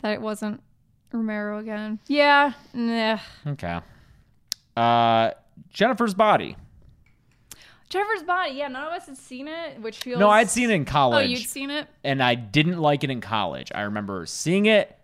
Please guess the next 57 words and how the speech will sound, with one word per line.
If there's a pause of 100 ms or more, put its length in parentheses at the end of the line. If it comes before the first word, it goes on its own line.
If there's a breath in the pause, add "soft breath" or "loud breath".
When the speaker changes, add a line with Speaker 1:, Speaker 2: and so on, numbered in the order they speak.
(140)
Speaker 2:
very
much
disliking
it, (160 soft breath)
and
then
for
whatever
reason
in
my
mind (100)
linked
with
it
is
Teeth.
I
must,
must
have
watched
it,
like,
Speaker 1:
I
Speaker 2:
that
same
Speaker 1:
love
Speaker 2:
weekend,
Speaker 1:
Teeth.
Speaker 2:
and
I (140)
fucking
loved
Teeth.
I
haven't
seen
it
in
a
long
time,
but,
Speaker 1:
Teeth's
a
good
one.
Speaker 2:
uh,
Speaker 1:
Teeth
I
saw
when
it
came
out.
I